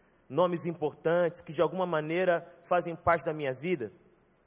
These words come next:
e eu também puxo na memória, é, instantes, momentos em que eles estavam em plena devoção, em que eles estavam num momento de exaltação ao nome de Jesus,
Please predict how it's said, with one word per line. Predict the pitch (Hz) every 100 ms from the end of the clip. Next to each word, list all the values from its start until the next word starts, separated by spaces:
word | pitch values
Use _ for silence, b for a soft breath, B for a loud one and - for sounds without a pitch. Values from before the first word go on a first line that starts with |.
| B B B B
e | 196
eu | 202
também | 214 214 214
puxo | 202 240 285 233
na | 214
memória, | 208 170 165 185 180 127 110 - - _ _ _
é, | - - -
instantes, | 226 220 - - 226 240 220 - 123 104 -
momentos | 151 196 196 208 220 202
em | 202
que | 208
eles | 208 208
estavam | 185 - - 180 185 185
em | 185 180
plena | - 190 220 208
devoção, | 180 185 170 170 - - 170 165 135 101 b b b b b
em | 156
que | 160
eles | 196 196
estavam | 180 - 185 185 185 180
num | 185 190
momento | 180 185 196 196 196
de | 143 175 190 180 B -
exaltação | 190 156 190 185 185 156 - - 208
ao | 190
nome | 180 190 185
de | 180
Jesus, | 165 156 131 180 165 - -